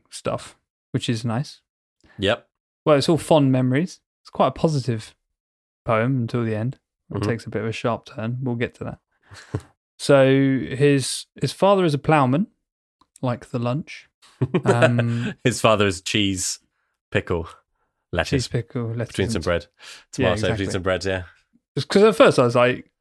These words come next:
Speaker 1: like you mentioned, right, farming. And then I thought, well, actually, no, he doesn't actually talk about doing any farming. He talks about ploughing. And I don't, again, haven't done any background reading, Matt. You'll have to, to bring me up to speed later. But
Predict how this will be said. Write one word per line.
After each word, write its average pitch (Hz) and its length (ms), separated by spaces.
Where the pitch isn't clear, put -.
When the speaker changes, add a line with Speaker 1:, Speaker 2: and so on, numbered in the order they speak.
Speaker 1:
like 165 260
you 160 60
mentioned, 123 340
right, 104 300
farming. 113 520
And 123 180
then 123 60
I 123 80
thought, 143 160
well, 175 160
actually, 175 280
no, 170 80
he 175 40
doesn't 196 160
actually 147 200
talk 151 200
about 135 180
doing 131 160
any 123 120
farming. 120 540
He 135 60
talks 127 240
about 117 300
ploughing. 107 440
And 120 200
I 135 60
don't, 135 240
again, 139 380
haven't 135 160
done 120 100
any 113 80
background 110 340
reading, 110 220
Matt. 113 140
You'll 113 100
have 110 120
to, - 80
to 127 100
bring 120 160
me 110 80
up - 80
to - 60
speed 117 200
later. 123 300
But 110 240